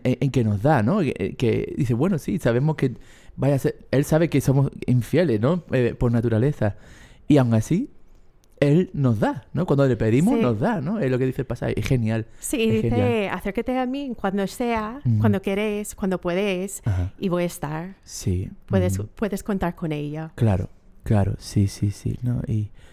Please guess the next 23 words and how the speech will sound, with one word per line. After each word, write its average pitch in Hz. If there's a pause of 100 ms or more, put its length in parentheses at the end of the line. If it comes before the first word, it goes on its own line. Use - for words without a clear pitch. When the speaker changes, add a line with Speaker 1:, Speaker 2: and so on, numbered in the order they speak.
(100)
Speaker 1:
muy 120
guay, 117
muy 127
guay. 117 (180)
Speaker 2:
Sí, 262
bueno, 262
y 240
pensando 247
en 311
eso, 277
Speaker 1:
Ajá. 110
Speaker 2:
si, 214
si 220
queremos 202
aplicar 220
eso 214
a 208
la 190
vida 196
y 185
ponerlo 185
en 196
práctica, 190